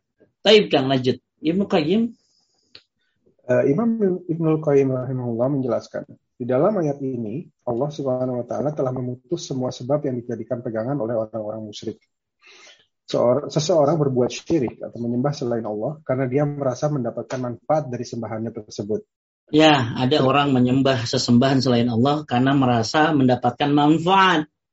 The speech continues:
Speaker 1: dari sesembahan tersebut. Sedangkan manfaat itu, lanjut.
Speaker 2: Sedangkan manfaat itu tidak bisa didapat melainkan dengan salah satu dari empat sifat.
Speaker 1: Ah.
Speaker 2: Eh, yang pertama, sembahan tersebut memiliki apa-apa yang diinginkan penyembahnya.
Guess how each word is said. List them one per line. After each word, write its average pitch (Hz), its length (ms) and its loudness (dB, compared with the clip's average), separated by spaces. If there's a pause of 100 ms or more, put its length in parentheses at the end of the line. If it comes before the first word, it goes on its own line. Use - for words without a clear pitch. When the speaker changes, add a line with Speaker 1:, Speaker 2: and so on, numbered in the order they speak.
(360)
Speaker 1:
dari 135 240 4
sesembahan 127 640 4
tersebut. 110 720 -2 (480)
Sedangkan 139 480 0
manfaat 123 480 2
itu, 117 240 2
lanjut. 127 400 2 (1040)
Speaker 2:
Sedangkan 131 400 2
manfaat 135 400 0
itu 104 160 -8
tidak 120 320 -2
bisa - 240 -4
didapat 120 400 -2
melainkan 120 400 -2
dengan 110 240 -6
salah 110 240 -6
satu 135 240 -4
dari 113 160 -2
empat 101 240 -6
sifat. - 400 -2 (720)
Speaker 1:
Ah. 117 240 0 (320)
Speaker 2:
Eh, 107 400 -2 (800)
yang 117 160 -2
pertama, 135 480 0
sembahan 120 320 2
tersebut 135 320 -2
memiliki 135 560 0
apa-apa 131 480 -4
yang 151 160 -4
diinginkan 131 640 -6
penyembahnya. 123 800 -6